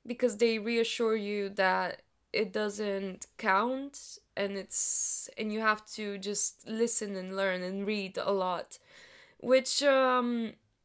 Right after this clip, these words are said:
in the first term, I, I didn't do that good on my grades, but then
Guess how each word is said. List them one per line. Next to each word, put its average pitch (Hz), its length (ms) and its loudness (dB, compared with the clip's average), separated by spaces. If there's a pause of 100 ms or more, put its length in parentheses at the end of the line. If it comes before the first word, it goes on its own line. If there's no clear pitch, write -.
(520)
in 240 120 0
the 247 80 -2
first 277 380 0
term, 208 460 2 (300)
I, 214 640 4
I 226 80 2
didn't 220 300 0
do 220 400 0 (100)
that 202 220 2
good 262 380 2 (180)
on 220 120 -2
my 220 140 0
grades, 208 480 -2 (500)
but 220 240 0
then 233 440 2